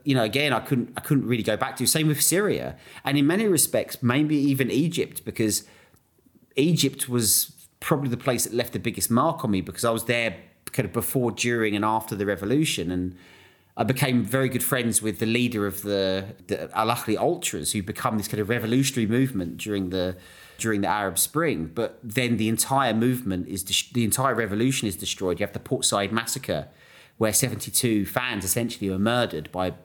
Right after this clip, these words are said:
government and pro-government figures, and that, that revolution is destroyed, and my, you know, many of my friends were destroyed in that. And, you know, I'm not sure I could even go back. I mean, I don't know if I'd want to even risk going back to, to, to Egypt. So it's,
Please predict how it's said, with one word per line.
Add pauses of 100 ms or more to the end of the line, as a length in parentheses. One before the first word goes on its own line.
government
and
pro-government
figures, (640)
and (380)
that,
that
revolution
is
destroyed,
and
my, (300)
you
know,
many
of
my
friends
were
destroyed
in
that. (100)
And, (140)
you
know,
I'm
not
sure
I
could
even
go
back. (540)
I
mean,
I
don't
know
if
I'd (380)
want
to
even
risk
going
back
to, (180)
to, (720)
to
Egypt.
So
it's,